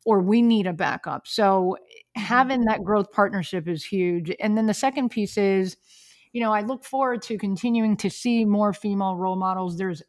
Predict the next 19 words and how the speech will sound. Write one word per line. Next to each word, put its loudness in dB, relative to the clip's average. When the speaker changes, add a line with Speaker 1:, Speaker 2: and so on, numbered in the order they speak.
Speaker 1:
excellent -2
male 0
role -2
models. -4
Again, -4
I 0
have -2
three 0
that -4
I'm 0
still -2
very 0
well 0
connected -6
to, -4
and -4
they 0
have -2
been -2